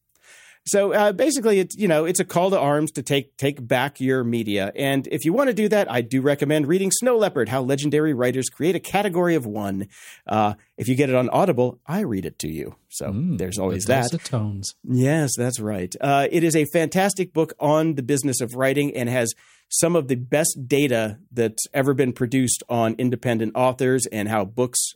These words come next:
Speaker 1: are made and sold. Uh, they spent a lot of time and a lot of money on it. And, um,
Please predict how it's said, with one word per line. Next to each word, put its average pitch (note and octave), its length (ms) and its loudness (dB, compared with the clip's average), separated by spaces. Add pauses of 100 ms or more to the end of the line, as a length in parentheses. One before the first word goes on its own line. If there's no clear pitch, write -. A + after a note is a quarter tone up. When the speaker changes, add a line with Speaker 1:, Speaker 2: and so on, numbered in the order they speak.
Speaker 1:
are G2 240 -2
made C3+ 340 2
and G2+ 180 -4
sold. C3+ 500 0 (380)
Uh, A2+ 140 2
they A#2+ 100 4
spent A#2+ 280 0
a A2 40 0
lot B2+ 200 2
of B2+ 40 -6
time C3 240 0
and A#2 80 0
a A2+ 40 0
lot A2+ 180 2
of G#2+ 80 -4
money G#2 260 -2
on F#2 160 -8
it. F#2 240 -12
And, G#2+ 380 -2
um, G#2 380 -2